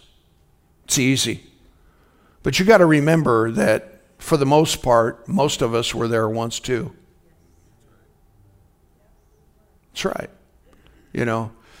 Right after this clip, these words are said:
so before we go to picking up a whole bunch of rocks, we might wanna think that through a little bit. Amen. Amen. All right. Praise God. All right. Why don't we pray, and then I'll share with you some things I wanna, that I had in mind.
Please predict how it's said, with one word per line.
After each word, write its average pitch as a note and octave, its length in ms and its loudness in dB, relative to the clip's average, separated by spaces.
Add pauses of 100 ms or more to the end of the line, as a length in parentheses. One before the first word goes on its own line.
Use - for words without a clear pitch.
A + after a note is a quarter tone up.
(280)
so F3+ 340 6
before E3+ 260 2
we D#3 100 2
go D#3 140 4
to D3 80 2
picking C#3+ 300 -2
up C#3 140 -2
a A#2+ 60 -6
whole C3+ 140 0
bunch C3+ 260 -2
of A2+ 80 -4
rocks, C3+ 420 4
we A#2 60 -4
might A#2+ 180 -4
wanna A#2+ 200 -4
think B2+ 240 -4
that A#2 200 0
through B2 260 -4
a A#2+ 40 -4
little G#2+ 200 -4
bit. G#2+ 260 -6 (880)
Amen. B2+ 440 -2 (1040)
Amen. A#2+ 480 -6 (300)
All C3 160 4
right. F#2 260 -4
Praise A2+ 320 -2
God. F2+ 300 -10 (580)
All - 100 2
right. D3+ 160 4
Why D3+ 160 2
don't C4+ 120 2
we D#3 100 2
pray, C#3+ 520 4 (260)
and C3 180 -2
then C3 140 0
I'll B2 140 0
share C3+ 240 -2
with A#2+ 180 -4
you A#2 80 -8
some G#2+ 220 -6
things A#2+ 260 -4
I B2 40 -4
wanna, G#2 280 -6 (300)
that C3+ 140 4
I C#3+ 140 6
had B2 240 0
in B2 60 -6
mind. A#2 400 -6